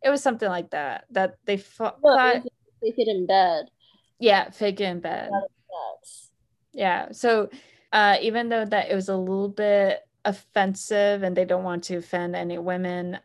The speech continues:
Speaker 1: uh, Darcy does know that Nick is on the right track and tells him to keep up the good work. After he,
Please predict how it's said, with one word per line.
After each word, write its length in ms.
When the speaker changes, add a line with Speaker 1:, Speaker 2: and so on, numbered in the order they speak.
Speaker 1:
uh, 400
Darcy 560
does 380
know 500
that 460
Nick 420
is 160
on 140
the 80
right 260
track 640
and 640
tells 280
him 120
to 140
keep 280
up 140
the 80
good 220
work. 500
After 340
he, 640